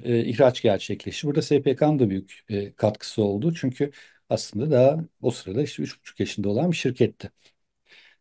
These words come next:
E, e, şeyde, e, çıkarılan enstrüman, e, işte yaklaşık bir yıl va-, vadeliydi. E, sürdürülebilir etiketi almadı.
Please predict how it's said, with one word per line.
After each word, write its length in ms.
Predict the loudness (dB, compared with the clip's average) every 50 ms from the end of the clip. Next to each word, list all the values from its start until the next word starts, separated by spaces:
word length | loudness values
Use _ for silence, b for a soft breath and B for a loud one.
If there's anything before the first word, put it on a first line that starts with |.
| _ _ _ -4
E, 60 | -2 0 0 0 -2 -4 -8 -12 -14 -14 -14 -12 -6 -6
e, 220 | -4 -4 -4 -6 -8 -12 _ _ _ _
şeyde, 680 | -8 2 4 6 6 8 8 10 10 10 8 6 2 2
e, 400 | 2 2 2 2 0 -2 -6 -8
çıkarılan 500 | -8 0 6 6 8 10 10 10 8 8
enstrüman, 720 | 4 4 2 0 0 0 2 2 4 2 2 0 -2 -4 -6 -8 -6
e, 120 | -6 -6
işte 280 | -8 -10 -10 -10 -10 -6 0
yaklaşık 360 | 2 2 2 2 -2 -4 2 2
bir 100 | 4 4
yıl 240 | 6 4 4 6
va-, 180 | 4 4 2 0 -6 -2 2
vadeliydi. 760 | 2 2 2 0 -2 -4 -4 -4 -4 -4 -2 -2 -4 -4 -6 B B B B B B B B B _ _ -10
E, 120 | -10 -10 -10 -12 -14 -18 _ _ _ _ _ -20 -20 -20 -20 -18
sürdürülebilir 1040 | -16 -12 -10 -2 4 6 6 8 8 8 8 8 8 8 8 8 8 6 6 6 6 2
etiketi 720 | 0 0 -2 2 2 2 2 4 4 4 4 4 4 0 -6 _ _
almadı. 640 | 6 6 6 6 4 2 0 0 -2 -2 -4 -4